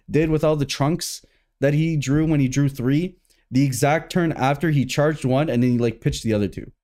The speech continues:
So, like, no, not all five Ks are created equal, especially since you're gonna awaken on turn three anyways. So once you're awakened on turn three, you got two turns of addi-, of plussing an additional one.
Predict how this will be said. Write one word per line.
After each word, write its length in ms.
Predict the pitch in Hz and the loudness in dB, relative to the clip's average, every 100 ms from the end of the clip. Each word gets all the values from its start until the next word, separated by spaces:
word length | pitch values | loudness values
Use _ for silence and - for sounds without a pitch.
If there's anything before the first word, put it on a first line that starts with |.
| _ _ _ _ _ _ _ _ _ | _ _ _ _ _ _ _ _ _
So, 180 | - 139 | 0 2
like, 260 | 143 139 - _ | 2 -2 -8 _
no, 280 | 139 160 156 | -2 0 2
not 180 | 117 127 | 2 2
all 100 | 127 | 2
five 200 | 131 123 | 0 0
Ks 160 | 131 113 | -2 -4
are 40 | |
created 240 | - 117 | -2 0
equal, 320 | 123 123 117 - | 0 0 -2 0
especially 500 | 123 - 135 139 135 | -4 0 -2 0 -2
since 240 | 127 131 | 0 -2
you're 80 | 127 | 0
gonna 180 | 110 110 | 0 0
awaken 340 | 104 113 113 | 0 0 0
on 100 | 107 | -2
turn 240 | 104 113 104 | -2 -4 -4
three 200 | 104 107 | -4 -2
anyways. 500 | 107 78 52 - - _ _ _ _ _ _ _ _ _ - | -2 -4 -8 -14 -18 _ _ _ _ _ _ _ _ _ -10
So 220 | - 127 | -2 0
once 240 | 123 139 | 0 0
you're 100 | 156 | 0
awakened 240 | 143 143 143 | 0 0 0
on 80 | 135 | 0
turn 180 | 139 | -2
three, 220 | 127 131 127 | 0 0 0
you 200 | 123 120 | 0 0
got 260 | 127 120 | 0 -2
two 180 | - 165 | -2 -2
turns 300 | 147 131 117 | 0 0 0
of 80 | 107 | 0
addi-, 280 | 101 107 - | -2 -4 -4
of 120 | 98 | -6
plussing 300 | 110 101 107 | -4 -4 -2
an 60 | 98 | -4
additional 340 | 95 98 82 | -4 -8 -12
one. 180 | 73 | -12